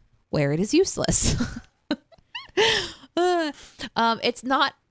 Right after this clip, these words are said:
all in all terrible. It's just, it just isn't too much fun to watch either. My favorite sin was writing about the billboard advertising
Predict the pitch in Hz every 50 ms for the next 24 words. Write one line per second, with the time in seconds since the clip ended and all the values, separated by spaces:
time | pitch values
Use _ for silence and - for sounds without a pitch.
0 | _ _ - 202 208 220 240 262 254 247 - - 226 220 - - 190 202 214 233
1 | 269 302 - 311 320 311 330 330 294 330 330 330 - - - 226 233 - - -
2 | - 269 269 - - - _ - 240 208 254 262 - - - 247 233 240 226 -
3 | - - - 240 226 214 - - - - - - 180 180 196 202 220 226 233 -
4 | - 185 165 165 156 139 113 127 120 - - - - - - _ 202 208 220 233
5 | 247 254 277 320 - _ _ _ _ _ _ - - - 196 208 208 - 233 240
6 | 247 - - - 226 226 214 214 - - 196 185 196 196 196 196 - 185 185 -
7 | 190 175 175 - 185 202 202 196 185 185 175 - - - 175 175 185 185 180 -
8 | - 175 175 - 180 170 160 160 160 175